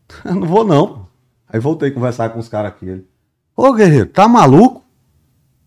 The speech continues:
O senhor vai pra faxina sim." Eu olhei assim pra ele, eu disse, "Sai daí, doido, eu não vou não." Aí ele olhou pra mim e fez, "Tu é o quê? Tu é soldado? Tu é cabo?"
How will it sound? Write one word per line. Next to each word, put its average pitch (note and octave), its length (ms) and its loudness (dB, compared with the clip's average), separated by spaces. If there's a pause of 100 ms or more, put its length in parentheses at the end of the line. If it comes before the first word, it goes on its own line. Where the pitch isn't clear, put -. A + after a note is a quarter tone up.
O - 60 -20
senhor G#3 220 0
vai G3+ 160 0
pra A3 120 -4
faxina A3 480 -2
sim." D#3 360 -2
Eu E3+ 200 -2
olhei F3+ 220 -4
assim F3 240 -8
pra C3 260 0
ele, E3 140 0
eu D#3+ 40 -8
disse, - 140 -18 (720)
"Sai - 280 -8
daí, F#3+ 360 2
doido, A2+ 240 -2
eu B2 60 -2
não F3 100 0
vou G3+ 180 2
não." B2+ 380 0 (720)
Aí C#3+ 140 2
ele G3 100 4
olhou F#3+ 240 6
pra F3 200 6
mim D#3+ 100 6
e G3+ 60 2
fez, F3+ 360 -2 (920)
"Tu C#4+ 140 0
é D4+ 80 8
o D4+ 60 2
quê? G#3 260 2
Tu A3+ 140 -2
é B3 60 2
soldado? F#3+ 680 0
Tu G3+ 180 -2
é C3+ 80 0
cabo?" G3 520 2